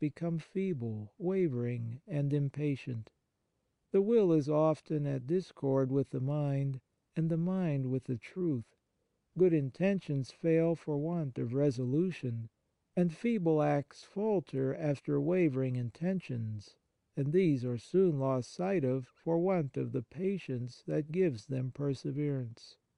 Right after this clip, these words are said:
Conscience and conduct are often at disagreement from want of that strength and stability of will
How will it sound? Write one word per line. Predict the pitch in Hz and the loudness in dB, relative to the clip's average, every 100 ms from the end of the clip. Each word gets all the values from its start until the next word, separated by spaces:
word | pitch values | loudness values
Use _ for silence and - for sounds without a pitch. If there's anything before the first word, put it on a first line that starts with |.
| _ _ _ _ | _ _ _ _
Conscience | - 151 147 147 175 175 165 - | -4 0 0 0 -2 -2 -4 -2
and | 147 135 | -2 -2
conduct | - 175 190 165 143 151 - | -4 -2 0 2 2 0 0
are | 139 143 | 0 2
often | 139 131 - 127 | 0 -2 -4 -4
at | 127 | -4
disagreement | 113 143 - 127 107 139 165 143 120 | -2 -2 -2 -6 0 2 2 2 -2
from | - 131 127 | -4 -4 -2
want | 139 165 151 | 0 0 0
of | 127 113 | -4 -4
that | 123 120 | -2 -4
strength | - - - 175 123 107 | -6 -10 -4 -2 -2 -4
and | 127 120 | -6 -6
stability | - - 127 180 180 127 - 127 | -6 -6 -2 2 2 0 -2 -2
of | 123 | -2
will | 107 131 185 156 120 117 | -2 -4 -2 -2 -2 -4